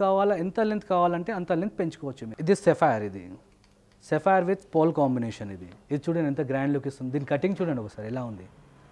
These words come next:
కటింగ్ చాలా అందంగా ఉంటుంది దీనిది. ఇంకా ఎలా అంటే క్లౌడ్స్ ఎలా ఉంటాయి లైట్ కలర్‌లో, లైక్ నీళ్ళు, సముద్రం నీళ్ళు ఎలా ఉంటాయో అలా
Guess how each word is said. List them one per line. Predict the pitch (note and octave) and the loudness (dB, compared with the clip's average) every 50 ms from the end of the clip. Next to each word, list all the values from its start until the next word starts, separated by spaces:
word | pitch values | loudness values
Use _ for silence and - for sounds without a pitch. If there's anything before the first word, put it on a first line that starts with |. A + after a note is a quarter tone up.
| _ - | _ -4
కటింగ్ | - D#3+ G3 G#3+ - G3+ | -2 0 0 2 4 4
చాలా | G3+ G3 E3+ | 4 4 4
అందంగా | E3 F3+ G3+ G#3+ G#3+ G#3 | 2 0 0 0 0 -2
ఉంటుంది | F3+ F3 D3 B2+ A2+ | -2 -2 -2 -2 -4
దీనిది. | A2 G#2 F#2+ G2 - - - - - - - - - - D3 | -6 -8 -10 -12 -14 -16 -20 -20 -20 -20 -20 -20 -10 -4 -4
ఇంకా | D#3+ D#3+ F#3+ F3+ E3 | 2 4 6 6 6
ఎలా | F3+ G3 G3+ | 6 4 4
అంటే | G#3 G3 G#3+ - - | 2 2 -2 -2 2
క్లౌడ్స్ | E3+ E3 E3+ F#3+ G3 - - F#3+ | 2 4 4 4 4 2 -2 0
ఎలా | F#3 F3+ F3+ F3+ | 0 2 0 0
ఉంటాయి | F3+ E3 F3+ F3 D#3 D3+ | 2 2 2 4 4 4
లైట్ | D#3 E3+ F#3 F3+ - - | 4 4 4 2 2 0
కలర్‌లో, | E3+ E3 E3 D#3+ D#3 D#3 D#3 D#3+ D#3+ D#3+ D#3+ D#3+ - - - _ _ _ _ _ _ - | 0 2 2 2 0 0 0 0 0 0 -2 -4 -12 -20 -20 _ _ _ _ _ _ 0
లైక్ | D3+ D#3 D3+ D#3 D#3+ D#3 | 0 0 2 0 0 2
నీళ్ళు, | D#3 E3+ F3+ F#3 F3 D#3+ C3 - | 4 4 4 2 2 0 0 0
సముద్రం | D#3+ D3+ E3+ E3+ D#3 F#3 G3 F3 E3+ | 0 0 0 0 2 2 2 4 4
నీళ్ళు | F3+ G3 F#3+ F#3+ F3+ | 4 4 4 6 6
ఎలా | F3 E3 D#3+ D#3 | 6 6 6 4
ఉంటాయో | D#3 D3 D3+ D3 C#3+ D#3+ G#3 A3+ - - _ - C#3+ | 4 2 2 2 2 2 0 -2 -8 -14 _ -2 2
అలా | D3 E3 | 4 4